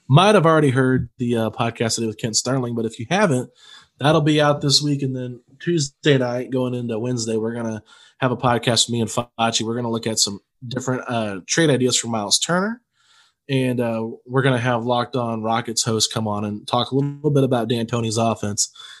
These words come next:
So I'm, I'm not sure if D'Antoni is gonna be that guy for the Pacers, but, uh, we're just gonna have him on and we're gonna discuss what a D'Antoni offense might look like with the Pacers. And it looks like the Rockets have interest in Miles Turner as well.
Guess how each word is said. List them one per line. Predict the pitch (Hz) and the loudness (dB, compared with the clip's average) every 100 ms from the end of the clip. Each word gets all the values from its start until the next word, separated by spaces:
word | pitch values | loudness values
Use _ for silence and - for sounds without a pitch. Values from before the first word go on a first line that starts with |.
| - | -2
So | - 123 120 | 2 4 4
I'm, | 131 | 4
I'm | 117 143 | 4 6
not | 160 147 | 6 6
sure | 165 156 | 6 6
if | |
D'Antoni | 147 147 143 147 | 6 6 8 8
is | 131 | 6
gonna | 131 | 6
be | 131 | 6
that | 127 110 | 4 4
guy | 117 117 147 139 | 2 0 -2 -6
for | |
the | 151 | -6
Pacers, | 151 156 160 143 | -4 -4 -4 0
but, | 127 113 - - - - | 0 0 -6 -20 -18 -2
uh, | 127 117 110 - _ - | 0 2 0 -6 _ -2
we're | 135 208 | 6 6
just | 220 | 6
gonna | 202 | 6
have | 170 175 | 6 4
him | 156 | 6
on | 147 175 | 4 4
and | 127 | 2
we're | 131 | 2
gonna | 135 | 0
discuss | 123 - 127 127 127 | 2 2 2 0 0
what | 117 131 127 | -2 -2 -4
a | 123 | -6
D'Antoni | 120 120 120 123 | -4 -6 -4 -4
offense | 117 110 123 113 | -4 -6 -8 -8
might | 117 101 | -6 -4
look | 151 117 | -4 -6
like | 113 | -8
with | 113 | -10
the | 113 | -6
Pacers. | 113 110 120 110 | -4 -2 -2 -2
And | 107 - - - _ _ | -4 -8 -20 -20 _ _
it | 135 | 2
looks | 139 - | 4 6
like | 233 | 4
the | 233 | 4
Rockets | 202 190 185 165 | 4 6 4 4
have | 156 143 | 6 6
interest | 139 147 131 | 6 6 4
in | 135 | 2
Miles | 131 127 - | 0 0 0
Turner | 135 123 120 | 0 -2 -2
as | 113 | -2
well. | 123 123 120 117 | -2 -2 -2 -4